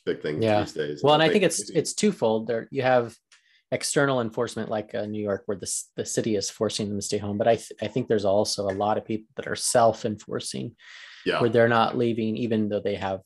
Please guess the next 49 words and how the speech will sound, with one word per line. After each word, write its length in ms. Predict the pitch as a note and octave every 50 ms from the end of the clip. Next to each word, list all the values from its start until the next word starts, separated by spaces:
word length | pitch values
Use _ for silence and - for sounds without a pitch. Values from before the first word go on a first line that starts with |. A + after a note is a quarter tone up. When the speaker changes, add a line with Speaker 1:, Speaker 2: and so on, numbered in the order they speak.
| _ _ -
Speaker 2:
permission, 720 | - G2 G2 G#2+ G#2 - - - - G2+ G2 G#2 G#2 A#2
uh, 400 | - - D3 D2+ C#2 C#2+ D2+ C#2+ -
to 100 | - -
do 200 | G#2 A#2 B2 B2
so 280 | A#2 - - A2 G2+ G2
because 380 | G2 G#2+ G#2 - A2+ G#2 F#2+
of 220 | G#2 G2 F#2+ G2 - - - _
maybe 220 | - A2+ F#2+ G2 G2
it's 160 | F2+ - -
the 100 | - -
anxiety 640 | D#2+ C#2 - - C#3+ C#3 C#3+ C3 B2 B2+ A#2+ A#2 A2
or 100 | G2+ F#2 F#2
maybe 300 | F2+ F2+ F#2 - G2+ F#2
it's 380 | - - - - - - - -
the 60 | -
isolation 840 | - G#2+ G#2 - - - B2 B2+ B2+ A#2+ - - A#2+ A2 A2 G#2+ G#2
or 200 | G2+ G2 G2 - - -
whatever, 640 | - - A2+ A#2 A2+ G#2+ G#2+ G2 - G#2 - A2 - - _ -
uh, 180 | - - - -
introversion, 600 | - G#2+ A2 - A#2 A#2 A#2 A2+ A#2 A#2 A#2+ B2
as 160 | A#2+ B2 A2 A2+
you 60 | A2+
mentioned. 320 | A2+ A2+ - - C#3 A2+ -
<laughs> 40 |
Speaker 1:
Mm-hmm. 440 | - F#3+ - - - E2+ D#2+ - C#3+ - - - - -
Speaker 2:
It 60 | -
could 100 | - B2
be 80 | A#2+ A2
a 40 | G2+
variety 260 | G#2+ G2+ G#2 G#2 G#2
of 80 | G2+
factors, 420 | - G#2+ G#2 G#2 - - - - -
so. 340 | - - - - - - - _ _ _ _ _ -
Speaker 1:
But, 100 | - B2+ C3
you 40 | B2+
know, 140 | B2+ B2+
us, 140 | A#2+ A#2 -
us 180 | - A2+ - -
introverts, 480 | A2+ A2 G#2+ F#2+ E2+ F2 E2+ E2 -
we 80 | - F2+
love, 360 | E2 E2+ E2 E2+ E2+ E2 - - - _ _ _ _ _ -
like, 280 | E2 D#2 D2+ D2 - -
being 120 | E2 E2
able 100 | D#2+ D2+
to 20 | D2+
wear 100 | D2+ D2
a 40 | D2
mask 360 | D2 D2 D2+ D2 - - -
and 200 | C#2+ C#2 C2+